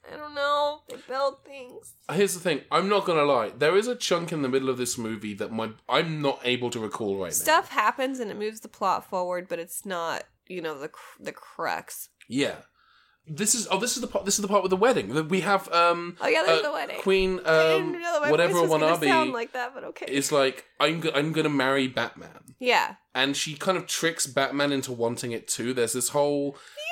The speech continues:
Speaker 1: Yeah.
Speaker 2: like, musical sequence where she's like, "That's okay," you know.
Speaker 1: She's like, "I'm not actually into you." And he's like,
Speaker 2: Yeah.
Speaker 1: "Wait, you're not? That's unacceptable."
Speaker 2: Yeah, no, she's like, "No, I definitely, w-, I'm, d-, I am down to clown with Superman."
Speaker 1: <laughs> Yeah.
Speaker 2: And Batman takes that very personally and is like, "Well, I want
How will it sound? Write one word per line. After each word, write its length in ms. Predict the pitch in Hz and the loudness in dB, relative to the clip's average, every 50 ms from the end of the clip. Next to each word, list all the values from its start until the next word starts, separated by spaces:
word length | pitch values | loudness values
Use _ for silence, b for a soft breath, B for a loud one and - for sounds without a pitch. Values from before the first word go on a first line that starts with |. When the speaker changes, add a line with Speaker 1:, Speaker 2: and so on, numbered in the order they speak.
| 698 679 698 | 0 2 4
Speaker 1:
Yeah. 60 | 139 139 139 | 4 4 4
Speaker 2:
like, 300 | - - 127 131 139 147 151 175 | 4 4 2 2 2 2 2 2
musical 400 | 180 165 185 185 - - 175 165 | 2 2 0 0 2 2 2 2
sequence 680 | - - 175 160 - - - 165 147 143 135 - - | 2 2 0 -2 -4 -2 0 0 0 0 0 -2 0
where 140 | 139 131 131 | 2 2 2
she's 240 | - - 147 139 139 | 2 -2 -2 0 2
like, 180 | 135 135 131 | 2 2 2
"That's 160 | 151 151 156 | 0 -2 -2
okay," 240 | 165 160 160 147 113 131 147 | -2 0 0 0 0 0 0
you 60 | 147 | 2
know. 260 | 147 143 139 139 135 - - | 2 4 2 2 0 -4 -12
Speaker 1:
She's 240 | 247 262 - - - | -10 -6 -4 -2 0
like, 140 | - 254 220 | 2 2 4
"I'm 140 | 202 240 247 | 4 2 4
not 160 | 254 247 247 | 4 2 4
actually 500 | 240 233 240 - - - 247 220 208 196 | 4 2 2 0 -4 -4 -2 0 0 0
into 280 | 214 220 214 - 226 196 | -2 -4 -6 -8 -8 -6
you." 100 | 180 175 | -6 -6
And 100 | 175 180 | -6 -6
he's 200 | 190 170 - - | -8 -10 -6 -2
like, 120 | 170 147 | 0 2
Speaker 2:
Yeah. 120 | 131 120 - | 2 4 2
Speaker 1:
"Wait, 160 | - - 165 | 2 0 -2
you're 160 | 175 185 185 | -4 -4 -4
not? 460 | 180 175 170 175 180 190 196 - - - | -4 -2 0 2 2 2 0 0 -4 -4
That's 220 | - 190 185 - | -4 -4 -4 -4
unacceptable." 760 | 202 175 156 127 - - - 165 160 - - 170 147 160 156 151 | -6 -6 -6 -8 -8 -6 -8 -8 -8 -8 -12 -12 -10 -6 -4 -2
Speaker 2:
Yeah, 140 | 160 170 160 156 | 0 0 0 2
no, 120 | 160 190 | 0 0
she's 220 | 170 - 196 - - | 2 0 0 2 4
like, 220 | 175 165 160 - | 4 2 2 2
"No, 120 | 156 156 147 | 0 0 2
I 100 | 139 160 | 2 2
definitely, 480 | 160 143 - 165 151 156 165 147 143 147 | 2 2 2 0 2 0 0 -2 0 0
w-, 180 | 139 127 - | -2 0 0
I'm, 220 | 135 151 160 151 - | 0 0 0 0 0
d-, 80 | - 226 220 - 185 | 2 2 4 4 4
I 120 | 160 165 | 4 4
am 180 | 175 180 175 160 | 4 2 0 0
down 280 | 135 170 165 160 156 151 | 2 4 4 4 4 0
to 40 | 139 | -2
clown 300 | - 160 147 139 135 127 | 0 2 2 2 2 0
with 80 | 123 | 0
Superman." 580 | - - 151 151 139 147 131 120 110 107 104 104 | 0 2 2 2 2 2 2 2 2 2 2 2
Speaker 1:
<laughs> 20 | |
Yeah. 340 | - 202 196 190 185 180 175 | 2 2 2 2 2 0 0
Speaker 2:
And 100 | - 135 | 0 0
Batman 300 | 139 151 143 139 143 143 | 2 2 2 2 0 -2
takes 200 | 143 147 143 131 | 0 -2 -2 0
that 120 | 143 131 123 | 0 -2 0
very 220 | 123 139 131 120 | 2 2 2 2
personally 640 | 120 - - 117 113 117 - - - 135 135 135 131 | 0 0 0 2 2 2 2 -2 -2 0 0 2 2
and 100 | 131 123 | 0 0
is 80 | 113 107 | 0 -2
like, 160 | 110 104 107 | -2 -2 0
"Well, 160 | 117 117 - | 0 0 0
I 140 | - 117 117 | 2 0 0
want 300 | 110 101 104 107 104 - | 0 -2 -4 -6 -8 -10